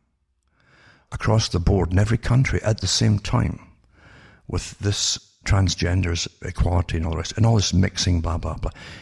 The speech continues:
Is that the most important thing that's going on? Is it? Why is it across the board? It's because it's a fantastic distraction from giving you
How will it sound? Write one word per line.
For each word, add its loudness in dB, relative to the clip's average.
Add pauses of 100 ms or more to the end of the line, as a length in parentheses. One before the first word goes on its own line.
(120)
Is -2
that 2
the 2
most 4
important 2
thing -2 (220)
that's -2
going -2
on? -4 (800)
Is 2
it? -2 (1200)
Why 4
is 4
it -4 (340)
across -2
the -8
board? -6 (720)
It's -2
because 0
it's -2
a 0
fantastic -2 (600)
distraction -2 (1600)
from 2
giving 2
you -2